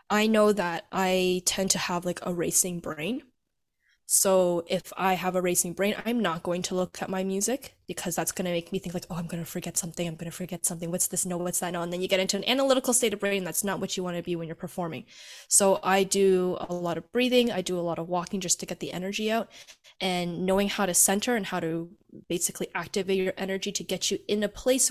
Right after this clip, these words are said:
where you actually need a little bit of those nerves to help you think on your feet when you need to. Because if you're too comfortable and calm and sedated, you don't have the reaction time to fix any upcoming mistakes that might happen on the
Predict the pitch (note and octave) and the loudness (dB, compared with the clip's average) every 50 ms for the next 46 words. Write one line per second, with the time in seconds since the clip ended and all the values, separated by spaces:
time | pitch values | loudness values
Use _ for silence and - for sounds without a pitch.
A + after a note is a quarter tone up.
0 | A3+ A3+ A3+ A3 G#3 G#3 G#3+ - - G3 G#3 A#3+ - - C4 B3 B3 C#4 D4+ D#4 | -2 -4 -2 -2 0 0 -2 -4 -2 -4 -2 -2 0 -2 0 2 2 4 6 6
1 | D#4 C#4+ B3+ C4+ C#4 C#4 C4+ A#3+ A#3+ B3+ B3 A#3+ A3+ A3+ G#3+ G#3+ G3+ G3 G3 G3 | 4 6 6 4 6 6 6 6 6 6 6 6 2 0 -2 -2 0 0 0 2
2 | G3 G3+ G#3 A3+ C4 D#4 F4 E4+ - - - - - - - - - - - - | 2 4 4 4 4 4 4 6 4 4 4 2 -4 -14 -20 -18 -18 -18 -18 2
3 | - - A3+ G#3+ F#3 - - - - A3 G#3 G#3+ - - A#3+ A3 A3+ A#3 A#3 A#3+ | 4 6 6 6 4 2 -2 -2 2 2 2 2 0 -2 0 2 4 4 4 4
4 | A#3 A3+ - - - G#3 G3 - G3 F#3 F3 E3+ - G3 - - F3 E3+ E3 E3 | 2 0 -2 0 0 2 2 2 0 -2 -2 -4 -4 -8 -6 -6 -6 -6 -6 -8
5 | D#3+ D#3+ D#3+ - - - - - - F#3 - _ _ _ _ _ _ _ _ _ | -8 -10 -10 -8 -10 -10 -10 -12 -14 -16 -16 _ _ _ _ _ _ _ _ _
6 | _ _ _ _ _ _ - G3+ - G#3 G3 G#3 G3+ - G#3+ G#3 - - - D4+ | _ _ _ _ _ _ -6 -2 0 2 0 0 2 2 2 2 4 2 4 4
7 | D4+ D4+ C#4+ - - A#3+ A#3+ A#3+ - B3 B3 A#3+ A#3 G#3+ G3 G#3+ - - F#3 F3+ | 2 2 0 -2 -4 -4 -4 -2 -2 0 2 2 2 0 0 -4 -6 -4 -4 -2
8 | F#3+ G3+ G3+ G#3 - - F#3 E3 - D#3+ E3+ F3+ A3 A#3 A#3+ - - - - _ | -2 -2 -2 -2 0 -2 -2 -2 -2 -2 0 2 0 0 0 -2 -10 -20 -20 _
9 | _ _ G3 G3 G3 F#3 G3 F#3+ G3+ - - G#3 G#3+ A3+ A3 G#3 G3+ F#3+ F#3+ E3 | _ _ -6 -2 0 2 2 2 0 -2 -2 0 0 0 0 2 2 2 2 0
10 | E3 F3 - - - A3 A3+ A3 - - A#3+ A#3 A#3+ B3 B3+ B3 - G3+ F3 - | -2 -2 -2 0 0 0 0 -2 -2 -2 -2 -2 0 0 -2 -2 -2 -4 -6 -4
11 | - G3+ G3 - - - F#3+ G3 F#3+ F#3+ F3 - - - - F#3+ F3+ F3+ F3 E3+ | -6 -4 -2 -2 -4 -4 -4 -2 -2 -2 -4 -4 -8 -8 -6 -6 -4 -4 -2 -2
12 | - - F3+ E3+ - - - F3 E3+ - - - E3+ D#3 - E3 D#3+ D#3 D3+ D#3 | -2 -2 -2 -6 -6 -8 -8 -8 -8 -8 -8 -10 -10 -10 -10 -10 -10 -10 -10 -12